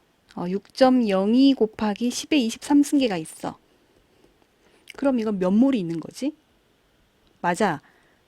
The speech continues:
이 몰이 있는 거지. 그럼 이 이 몰이라는 건 어떻게 계산했니? 이것을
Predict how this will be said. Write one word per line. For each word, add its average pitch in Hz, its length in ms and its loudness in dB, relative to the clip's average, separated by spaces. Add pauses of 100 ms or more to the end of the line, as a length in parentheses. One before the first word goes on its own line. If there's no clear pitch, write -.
(180)
이 285 180 4
몰이 302 260 4
있는 160 200 -4
거지. 160 400 -12 (3000)
그럼 277 140 4
이 262 320 8
이 302 40 8
몰이라는 277 420 4
건 220 100 -4
어떻게 214 320 -4
계산했니? 170 840 -6
이것을 185 500 -4